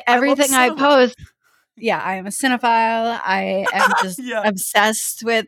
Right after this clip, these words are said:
Speaker 2: television.
Speaker 1: Yeah,
Speaker 2: And that's
Speaker 1: that's
Speaker 2: why
Speaker 1: all it
Speaker 2: there
Speaker 1: was.
Speaker 2: are exclusively,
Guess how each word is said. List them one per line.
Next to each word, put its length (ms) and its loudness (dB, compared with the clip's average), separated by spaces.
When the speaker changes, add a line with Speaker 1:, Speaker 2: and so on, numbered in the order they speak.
Speaker 2:
television. 840 -6
Speaker 1:
Yeah, 220 -4
Speaker 2:
And 100 -4
that's 260 -4
Speaker 1:
that's 100 -10
Speaker 2:
why 240 2
Speaker 1:
all 40 -2
it 40 -6
Speaker 2:
there 140 0
Speaker 1:
was. 60 0
Speaker 2:
are 300 -2
exclusively, 1300 -2